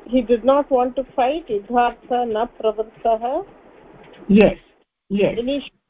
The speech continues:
Speaker 1: he was like that।
Speaker 2: Yes, correct। Next।
Speaker 1: यद्यपि कर्णः सूतपुत्रः इति ख्यातः,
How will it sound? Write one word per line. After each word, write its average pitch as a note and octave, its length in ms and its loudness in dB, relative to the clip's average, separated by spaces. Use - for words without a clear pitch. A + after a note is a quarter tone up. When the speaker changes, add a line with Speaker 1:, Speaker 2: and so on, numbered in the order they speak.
Speaker 1:
he - 240 -12
was G3 200 -4
like - 180 -12
that। - 220 -14
Speaker 2:
Yes, G#3+ 240 6
correct। F3 380 -4
Next। A#3 360 0
Speaker 1:
यद्यपि B3 760 -4
कर्णः A3+ 760 -4
सूतपुत्रः G#3+ 1200 -4
इति A#3+ 360 -10
ख्यातः, F3+ 1080 -4